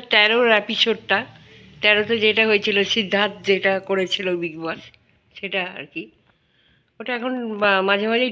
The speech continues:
টেলিকাস্ট করে দেখাচ্ছে, ভালো লেগেছে। তেরোটা সব থেকে ফেমাস হয়েছিল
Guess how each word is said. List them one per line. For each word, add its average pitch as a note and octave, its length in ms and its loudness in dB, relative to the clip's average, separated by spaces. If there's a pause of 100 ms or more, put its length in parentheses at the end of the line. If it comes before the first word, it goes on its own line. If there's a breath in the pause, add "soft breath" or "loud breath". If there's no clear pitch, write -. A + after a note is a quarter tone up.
টেলিকাস্ট A3 500 0
করে G#3+ 160 -2 (120)
দেখাচ্ছে, F3 420 -8 (760)
ভালো F#3 180 -4 (100)
লেগেছে। F3 280 -2 (100)
তেরোটা F#3+ 340 -2 (140)
সব F#3 120 -6 (100)
থেকে A3 220 -6
ফেমাস F#3 300 -4 (100)
হয়েছিল E3+ 340 -10